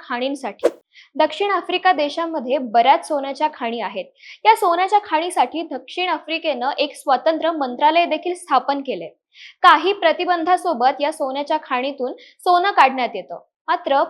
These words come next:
पैशाची लालसा ही माणसाला काहीही करायला लावते. प्रतिबंधन मोडून बरेच लोक या सोन्याच्या खाणीतून सोनं काढण्याचं काम करतात. आता मूळ विषयावर येऊया. दक्षिण आफ्रिकेच्या स्टील फाउंटन शहरात बफेल्स फाउंटन नावाची सोन्याची खाण आहे.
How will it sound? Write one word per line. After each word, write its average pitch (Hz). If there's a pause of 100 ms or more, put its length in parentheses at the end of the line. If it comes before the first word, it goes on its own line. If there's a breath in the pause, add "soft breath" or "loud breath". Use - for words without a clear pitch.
पैशाची 277
लालसा 247
ही 254
माणसाला 254 (360 loud breath)
काहीही 349
करायला 240
लावते. 180 (460 soft breath)
प्रतिबंधन 381
मोडून 330
बरेच 294
लोक 277
या 294
सोन्याच्या 285
खाणीतून 277
सोनं 320
काढण्याचं 269
काम 240
करतात. 208 (440 loud breath)
आता 381
मूळ 339
विषयावर 285
येऊया. 175 (120)
दक्षिण 302
आफ्रिकेच्या 320 (360 loud breath)
स्टील 403
फाउंटन 330
शहरात 302
बफेल्स 277
फाउंटन 311
नावाची 269
सोन्याची 311
खाण 233
आहे. 208